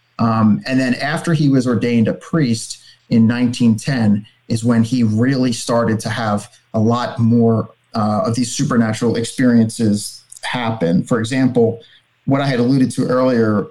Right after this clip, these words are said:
at, um, at the farmhouse in the, in the Piana Romana, he was so sick. He was not, he didn't have the greatest of health when he was a child, but after he was ordained,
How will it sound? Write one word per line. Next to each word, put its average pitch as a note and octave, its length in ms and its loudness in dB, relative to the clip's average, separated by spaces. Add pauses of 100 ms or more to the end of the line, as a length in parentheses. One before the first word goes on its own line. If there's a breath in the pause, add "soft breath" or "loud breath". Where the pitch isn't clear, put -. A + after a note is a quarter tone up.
at, G#2+ 420 -2
um, G#2 460 0 (540)
at A2+ 240 -4
the A#2 100 -2
farmhouse C3 800 -2
in A2 80 2
the, G2 220 -2
in A2+ 120 0
the A2+ 100 -2
Piana C3 280 -4
Romana, A2 400 2
he E3+ 220 -2
was D#3+ 200 0
so C#3+ 440 0
sick. - 540 -6 (260 loud breath)
He D#3+ 140 2
was F#3 400 2
not, D3 440 -2
he C#3+ 140 -2
didn't E3 220 2
have C#3+ 180 0
the A#2 120 -2
greatest A#2+ 500 -2
of G#2 100 -8
health G2 380 -6 (300 loud breath)
when A2+ 120 4
he A#2+ 80 6
was - 140 0
a G3+ 60 -4
child, A2 400 -2
but - 200 -4
after D3+ 320 -2
he B2+ 160 2
was A2+ 200 2
ordained, G#2 680 2